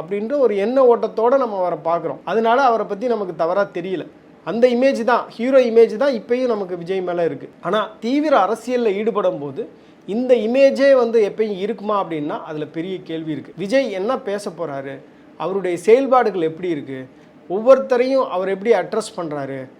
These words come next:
என்ன மாதிரியான பிரச்சனைகளுக்கு முக்கியத்துவம் கொடுக்குறாரு, இது எல்லாமே வந்து விஜய்க்கு இன்னொரு முகத்தை வந்து பில்ட் பண்ணும். அதுல ஊடகம் முக்கியமான ஒரு ரோல் ப்ளே பண்ணும். இதுவரையும் வந்து விஜய் வர்றாரு, விஜய் போறாரு, எல்லாத்துக்கும் ஒரு ப்ராமினன்ஸ் இருக்கு. இனிமேல் அவர் பேசக்கூடிய ஒவ்வொரு விஷயங்களுக்கும்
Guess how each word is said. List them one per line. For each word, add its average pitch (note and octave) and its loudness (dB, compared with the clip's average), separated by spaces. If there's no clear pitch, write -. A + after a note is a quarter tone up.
என்ன A#3 2
மாதிரியான A#3 2
பிரச்சனைகளுக்கு A3 -2
முக்கியத்துவம் F3 -6
கொடுக்குறாரு, C3+ -10
இது A3 2
எல்லாமே C#4+ 2
வந்து A#3+ 0
விஜய்க்கு A3 -4
இன்னொரு C#4 0
முகத்தை G#3+ -2
வந்து F3 -4
பில்ட் G#3 0
பண்ணும். C3+ -6
அதுல G#3+ 0
ஊடகம் B3+ 0
முக்கியமான A#3+ 0
ஒரு F#3+ 0
ரோல் G3 -2
ப்ளே E3+ -6
பண்ணும். C#3+ -10
இதுவரையும் G3+ 2
வந்து G#3+ -2
விஜய் F#3 0
வர்றாரு, F#3 -2
விஜய் F#3 -4
போறாரு, F#3 -2
எல்லாத்துக்கும் G#3+ -2
ஒரு F#3 -8
ப்ராமினன்ஸ் F3+ -6
இருக்கு. C3 -18
இனிமேல் C4+ 4
அவர் A#3+ 2
பேசக்கூடிய B3+ 2
ஒவ்வொரு G#3+ 2
விஷயங்களுக்கும் G#3+ -2